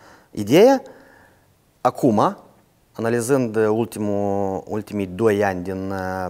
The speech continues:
m-, prezența mea în, uh, rețelele de socializare, eu îmi dau seama că am căpătat ceea ce am vrut. Uh, câteodată, uh, nevoia în sfaturi de la mine trece,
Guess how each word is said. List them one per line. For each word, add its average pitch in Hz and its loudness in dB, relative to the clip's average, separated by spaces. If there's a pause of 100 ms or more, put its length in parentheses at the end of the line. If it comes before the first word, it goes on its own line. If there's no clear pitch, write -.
(280)
m-, 90 -10 (1080)
prezența 113 -2
mea 110 0
în, 107 -6
uh, 101 -4
rețelele 101 -4
de 95 -12
socializare, 131 0 (560)
eu 143 2
îmi 170 4
dau 151 4
seama 131 2
că 113 -2
am 113 0
căpătat 101 0
ceea 90 -6
ce 90 -6
am 85 -2
vrut. - -16 (1000)
Uh, 92 4 (140)
câteodată, 127 0 (840)
uh, 98 -2 (220)
nevoia 117 2 (560)
în 104 -8
sfaturi 98 0
de 92 -2
la 101 2
mine 135 2
trece, 117 0